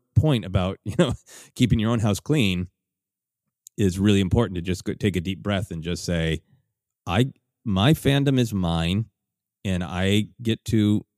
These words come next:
believe and like what I like, and other people get to go about,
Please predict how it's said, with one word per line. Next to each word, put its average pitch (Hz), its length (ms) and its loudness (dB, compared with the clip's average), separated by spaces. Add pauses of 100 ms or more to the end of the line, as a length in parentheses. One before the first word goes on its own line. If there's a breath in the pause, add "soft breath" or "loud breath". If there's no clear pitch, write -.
(100)
believe 98 600 0 (100)
and 101 160 -4
like 95 320 -4
what 98 180 -2 (100)
I 95 160 0
like, 110 460 0 (440)
and 95 400 0 (260)
other 101 260 2
people 107 500 2 (400)
get 110 260 -4
to 104 200 2
go 98 260 0
about, 95 380 2